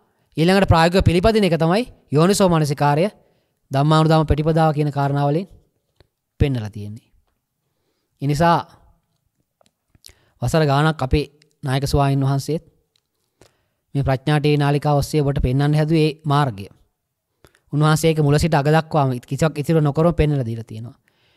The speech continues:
ඒ නිසා ඔබට උන්වහන්සේ වෙනුවෙන් කරන්න තියෙන ඉහළම පූජාව, ඉහළම සත්කාරය තමයි ඒක අහලා හොඳට තේරුම් අරගෙන පිළිපදින එක. අහලා විතරක් හිටියට හරියන්නේ නැහැ.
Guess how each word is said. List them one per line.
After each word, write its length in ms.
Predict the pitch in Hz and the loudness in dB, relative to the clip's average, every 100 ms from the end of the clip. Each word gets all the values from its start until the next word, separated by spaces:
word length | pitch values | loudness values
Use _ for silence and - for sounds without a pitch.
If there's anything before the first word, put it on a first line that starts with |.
| _ _ _ _ _ _ 143 | _ _ _ _ _ _ -4
ඒ 20 | |
නිසා 280 | 143 170 165 - _ _ _ - | 2 2 2 -2 _ _ _ -2
ඔබට 500 | 147 170 175 - _ - | 0 2 0 -4 _ -4
උන්වහන්සේ 440 | 151 160 165 170 | 2 4 2 2
වෙනුවෙන් 240 | 170 170 160 | 2 2 0
කරන්න 320 | 147 151 156 | 0 2 2
තියෙන 160 | 165 165 | 0 2
ඉහළම 320 | 143 170 175 - _ | 2 2 0 -4 _
පූජාව, 440 | - 147 139 120 107 - _ _ _ _ _ _ - _ _ - | -6 -4 -2 -4 -8 -12 _ _ _ _ _ _ -20 _ _ -8
ඉහළම 240 | 135 165 175 | -2 2 2
සත්කාරය 480 | 165 156 160 156 156 | 0 -2 0 0 0
තමයි 280 | 147 151 185 _ _ _ _ _ _ _ | -2 -4 -6 _ _ _ _ _ _ _
ඒක 160 | 143 156 | -6 -4
අහලා 360 | 131 135 180 123 - _ | -2 2 2 0 -10 _
හොඳට 300 | - 147 156 | -6 -2 0
තේරුම් 320 | 143 151 170 | 2 2 4
අරගෙන 280 | 165 156 180 | 2 2 0
පිළිපදින 440 | 180 175 143 113 107 | 0 0 -4 -6 -12
එක. 140 | 104 - _ _ _ _ | -16 -20 _ _ _ _
අහලා 260 | 131 147 156 | -2 0 0
විතරක් 260 | 156 165 | 0 -2
හිටියට 260 | - 170 170 | -2 -4 -2
හරියන්නේ 340 | 170 160 147 | -2 -2 -4
නැහැ. 120 | 147 | -6